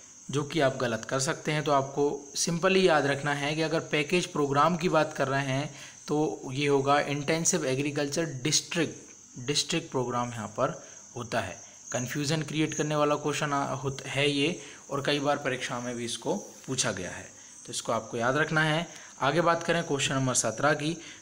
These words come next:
तो क्वेश्चन नंबर सत्रह में बात हो रही है Baster and Banner scheme started by, यानी कि जो बास्टर और बैनर स्कीम है ये किसके द्वारा स्टार्ट की गई थी। तो यहाँ पर जो है right answer होगा Daniel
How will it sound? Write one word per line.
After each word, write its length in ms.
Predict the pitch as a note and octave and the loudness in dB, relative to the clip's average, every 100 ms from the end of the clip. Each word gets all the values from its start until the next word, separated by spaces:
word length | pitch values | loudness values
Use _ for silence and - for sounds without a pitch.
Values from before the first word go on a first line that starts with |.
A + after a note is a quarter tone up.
| - | -8
तो 80 | C3 | -2
क्वेश्चन 260 | D#3+ E3 | 0 2
नंबर 180 | F3 F3 | 2 2
सत्रह 340 | E3+ D3 C3+ C#3 | 2 2 2 4
में 120 | C3+ | 4
बात 200 | C3 C3 | 2 2
हो 60 | |
रही 160 | C3 B2+ | 0 2
है 220 | B2+ C3+ - - - B2+ | 2 -2 -6 -16 -2 2
Baster 440 | C#3+ D3 - E3+ E3+ | 4 4 2 2 2
and 260 | C#3 C#3 C3 | -2 -2 0
Banner 300 | C3 D#3 D#3 C#3 | 0 2 2 2
scheme 360 | - B2+ B2+ - C3 | -2 -4 -6 -2 -2
started 500 | - A2+ G#2+ A#2+ A2 | 0 -2 -2 -6 -6
by, 140 | G2 - - - - | -8 -10 -16 -20 -12
यानी 200 | A#2 A#2+ | -8 -8
कि 140 | A#2+ B2 | -6 -4
जो 120 | B2+ | -2
बास्टर 500 | A2 A#2+ C3+ - D#3 - | 2 2 2 2 2 2
और 160 | B2 A#2+ | -2 0
बैनर 340 | A#2 C3 D#3 | 0 2 2
स्कीम 360 | D#3 - C#3+ C3+ | 2 0 0 0
है 100 | B2+ | 0
ये 60 | B2 | -2
किसके 380 | B2 D3 - D#3+ | 0 0 2 2
द्वारा 260 | C#3+ C3 | 2 2
स्टार्ट 340 | B2 - A2 - | 0 0 -2 -2
की 120 | - D#3 | -4 0
गई 180 | D3 | 0
थी। 280 | C3+ C3 D#3 - - - - | 0 -2 -4 -8 -16 -18 -6
तो 60 | - | 0
यहाँ 200 | C3 C3+ C3+ | 4 4 2
पर 100 | C#3+ | 2
जो 180 | C3+ D3 | 2 4
है 320 | C#3 C#3+ D3+ | 4 4 4
right 280 | C3 C#3+ D3 | 4 4 2
answer 260 | C#3+ D3+ | 2 2
होगा 340 | B2+ A#2+ B2 B2+ C3 - - - - | 2 2 2 2 -2 -14 -20 -18 -8
Daniel 640 | A#2 D3+ D#3+ D#3+ D3 D3+ | 2 2 4 4 2 2